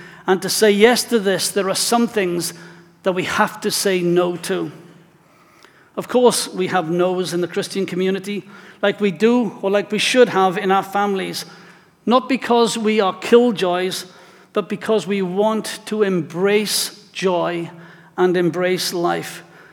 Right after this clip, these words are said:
because we know someone who knows what real life, real love, real hope looks like. This is the first in priority, the greatest, the most important, the central command,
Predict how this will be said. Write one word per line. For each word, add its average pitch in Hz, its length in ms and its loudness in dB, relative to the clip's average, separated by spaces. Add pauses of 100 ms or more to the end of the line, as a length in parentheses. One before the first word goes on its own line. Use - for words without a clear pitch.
(120)
because 202 360 -2
we 196 140 0
know 214 300 2
someone 180 600 0 (680)
who 175 180 2
knows 196 440 2
what 190 160 -4
real 202 360 4
life, 180 520 -4
real 190 360 4
love, 185 360 0 (360)
real 190 220 4
hope 165 380 -4 (400)
looks 180 260 -4
like. 170 300 -6 (760)
This 240 180 -2
is 233 120 2
the 202 100 0
first 226 520 6 (760)
in 190 100 -2
priority, 190 580 0
the 175 100 -4
greatest, 220 520 2
the 202 80 2
most 202 280 0
important, 185 560 0
the 202 80 -6
central 220 520 0
command, 202 600 2